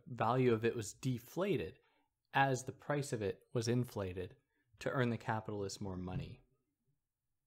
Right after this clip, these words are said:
Now here Engels turns to the origins of capitalist production, or, uh, of commodity exchange, where he says that, um,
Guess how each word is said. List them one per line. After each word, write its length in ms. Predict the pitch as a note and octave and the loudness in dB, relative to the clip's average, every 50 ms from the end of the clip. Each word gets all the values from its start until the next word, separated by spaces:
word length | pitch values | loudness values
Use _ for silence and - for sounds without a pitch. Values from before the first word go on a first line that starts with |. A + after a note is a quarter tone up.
| _ _ _ _ _ - - _ _ _ C3+ - | _ _ _ _ _ -20 -20 _ _ _ 0 4
Now 120 | D3 C#3+ | 6 6
here 240 | C#3+ F3 G3+ G3+ - | 8 8 6 4 4
Engels 340 | - D#3 D#3+ D#3+ D3+ C#3 - | 4 4 6 6 6 4 2
turns 440 | - - - B2 A#2+ A#2+ A#2+ A#2 - | 0 -2 -2 0 0 0 -2 -4 -4
to 140 | - - B2+ | -4 -2 0
the 320 | A2+ A2+ A2+ A2 G#2+ G#2 - - - - _ _ _ | 0 2 0 0 0 -2 -4 -8 -16 -18 _ _ _
origins 720 | - D#3 D#3+ D#3+ D3+ C#3 B2 - G2 F#2+ F#2 F2 F2 - - - _ _ _ _ _ _ _ _ - | 2 4 6 6 6 6 4 2 0 0 0 -4 -6 -10 -14 -16 _ _ _ _ _ _ _ _ -2
of 400 | G2+ G#2 G2 F#2+ F#2 G2 - - - | 0 2 2 2 0 -2 -6 -12 -6
capitalist 640 | - - A#2+ G#2+ - G2+ G#2+ G#2 G2+ F#2+ - - - | 0 0 0 0 0 -2 -2 -2 -2 -2 -4 -8 -4
production, 640 | - A2 F#2+ F#2 F2 - - - D#2+ B1+ C#2+ D2+ - - _ _ - | -2 0 0 0 -2 -4 -8 -8 -8 -8 -8 -10 -12 -16 _ _ 0
or, 540 | - C3 B2+ B2 A#2+ A2+ A2 G#2+ G2+ G2+ - - _ _ _ _ _ _ _ _ - | 4 4 6 8 8 8 6 6 4 0 -2 -10 _ _ _ _ _ _ _ _ -2
uh, 300 | A2+ G#2 F#2+ F#2 F2+ - - - | 0 0 2 0 -2 -2 -2 -2
of 160 | A2 - - | -4 -2 -4
commodity 580 | - A2+ G#2+ G2 G2 G2 G2 G2 F#2+ G2 F2+ | -4 -2 0 2 2 2 0 0 -2 -2 -4
exchange, 720 | F#2 F#2+ - - - - G2 F2 E2 E2 - - - - _ _ _ _ _ _ _ _ _ - | -4 -6 -8 -10 -8 -8 -8 -8 -8 -12 -12 -14 -18 -20 _ _ _ _ _ _ _ _ _ 2
where 100 | C#3 C3+ | 4 4
he 40 | |
says 340 | C3 - E3 D#3+ D#3 C#3 C3+ | 4 6 6 4 4 4 2
that, 460 | - C#3 C3 B2 A#2+ A#2+ - - - - - _ _ _ _ _ _ - | 2 4 4 4 4 2 -2 -6 -14 -16 -20 _ _ _ _ _ _ -4
um, 720 | B2 A2 G2+ G2 G2 F#2+ F#2+ F#2+ F#2 F#2 F2+ F2+ F2 | -2 0 0 0 -2 -2 -2 -4 -4 -4 -6 -6 -8